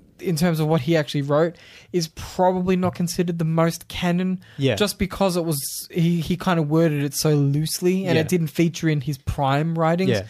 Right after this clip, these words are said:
Speaker 1: Like, Unfinished Tales is canon,
Speaker 2: Yeah.
Speaker 1: but it's, it's just that. It's Unfinished Tales.
Speaker 2: Yeah.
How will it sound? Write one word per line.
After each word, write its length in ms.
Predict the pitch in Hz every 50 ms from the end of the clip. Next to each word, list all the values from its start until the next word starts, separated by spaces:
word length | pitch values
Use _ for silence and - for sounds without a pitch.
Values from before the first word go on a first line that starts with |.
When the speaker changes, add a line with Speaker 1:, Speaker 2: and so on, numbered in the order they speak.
| - - - - -
Speaker 1:
Like, 140 | 180 190 180
Unfinished 480 | 202 226 226 - 247 220 196 - -
Tales 420 | - 208 202 196 175 160 151 139 165
is 120 | 160 147 -
canon, 560 | - 175 165 147 135 123 120 123 139 156 - _ _
Speaker 2:
Yeah. 200 | 135 123 107 101 127
Speaker 1:
but 120 | - 180 170
it's, 160 | 160 - -
it's 180 | 156 170 - -
just 300 | - - 156 135 - -
that. 240 | - 151 123 - - -
It's 120 | 131 - -
Unfinished 580 | - 151 139 131 - 156 139 135 131 - - _ -
Tales. 420 | 147 143 123 110 98 95 - -
Speaker 2:
Yeah. 220 | - 147 123 104